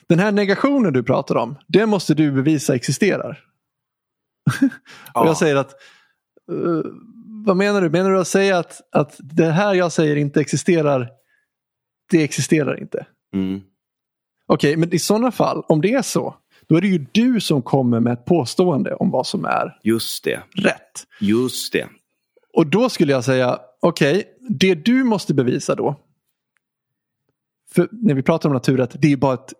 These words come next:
Speaker 1: ett namn, ett koncept på, på en avsaknad saker.
Speaker 2: Mm.
Speaker 1: Så det jag säger det, det är att om du menar att naturrätt inte existerar så måste du belägga varför du har rätt att döda mig i såna fall.
Speaker 2: Mm.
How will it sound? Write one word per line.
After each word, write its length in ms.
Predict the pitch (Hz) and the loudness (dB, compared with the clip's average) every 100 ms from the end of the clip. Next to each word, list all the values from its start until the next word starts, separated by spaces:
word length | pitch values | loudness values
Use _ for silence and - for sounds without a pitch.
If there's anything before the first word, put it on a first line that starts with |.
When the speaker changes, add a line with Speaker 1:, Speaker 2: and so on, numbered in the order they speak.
| 202 190 - | -8 -4 -6
Speaker 1:
ett 120 | - | 0
namn, 280 | 160 135 117 | 0 2 0
ett 100 | 110 | 0
koncept 720 | - 131 - 156 - - - - _ | 0 0 0 -2 -6 -16 -16 -16 _
på, 280 | 151 143 139 | 0 2 -2
på 260 | - - 135 | -6 0 0
en 80 | - | 4
avsaknad 800 | 175 139 - 185 135 - 139 | 2 2 0 0 0 -4 -2
saker. 360 | - - - - _ _ _ | -4 -4 -6 -10 _ _ _
Speaker 2:
Mm. 280 | 95 85 78 - - - | -4 -4 -6 -12 -14 -2
Speaker 1:
Så 120 | 156 | 2
det 100 | 160 | 2
jag 140 | 208 | 0
säger 220 | 151 139 | 0 -2
det, 180 | 143 143 - - - | -4 -6 -12 -18 -4
det 120 | 160 | 0
är 40 | 151 | 0
att 220 | 135 - - - _ _ _ | -2 -12 -20 -20 _ _ _
om 220 | - 160 156 | -2 0 0
du 180 | 247 | 2
menar 340 | 208 151 131 127 | 2 0 0 -2
att 160 | 120 | 0
naturrätt 520 | - - 151 135 131 - - | -2 0 2 2 0 -4 0
inte 340 | 220 151 - | 2 2 0
existerar 640 | 196 - - 143 - 175 - | 0 -2 -2 -2 -2 -6 -6
så 220 | - 151 | 0 2
måste 340 | 147 139 - | 2 0 -2
du 600 | 131 - 233 214 160 180 - _ _ _ | -2 0 2 2 2 0 -4 _ _ _
belägga 640 | 127 147 147 185 156 135 123 | 0 2 2 0 0 0 0
varför 300 | 127 - 135 | -2 -2 -4
du 320 | 117 170 139 | 0 0 2
har 180 | 120 127 | -2 0
rätt 360 | 175 - - | -2 -4 -6
att 80 | - | -4
döda 340 | 208 156 170 151 | 0 2 2 -2
mig 220 | - 160 _ _ _ _ _ | -6 -14 _ _ _ _ _
i 40 | - | -8
såna 180 | 190 | -6
fall. 160 | - - - _ _ _ _ 101 | -6 -8 -10 _ _ _ _ -2
Speaker 2:
Mm. 260 | 92 82 | -2 -4